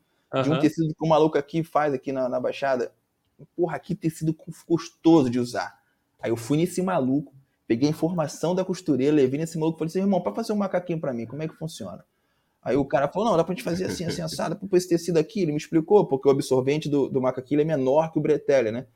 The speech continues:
Speaker 1: E aquele
Speaker 2: Aham.
Speaker 1: de ciclismo. E aí, até pra poder correr e não, não assar. Aí eu falei assim, "Não, beleza. Você consegue fazer um macaquinho pra mim?"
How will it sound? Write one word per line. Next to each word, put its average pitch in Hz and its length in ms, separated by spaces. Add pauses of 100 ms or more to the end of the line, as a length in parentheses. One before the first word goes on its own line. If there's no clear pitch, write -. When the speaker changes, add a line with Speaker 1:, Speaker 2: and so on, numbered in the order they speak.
(280)
Speaker 1:
E 110 60
aquele 131 220
Speaker 2:
Aham. 120 280
Speaker 1:
de 117 80
ciclismo. 120 480 (600)
E 135 120
aí, 139 460
até 131 140
pra 139 100
poder 135 240
correr 131 360
e 135 40
não, 139 240
não 147 140
assar. 127 480 (220)
Aí 156 200
eu 175 160
falei 180 180
assim, 180 140
"Não, 170 160
beleza. 117 580 (200)
Você - 160
consegue 175 320
fazer 170 180
um 160 60
macaquinho 147 320
pra 123 160
mim?" 139 280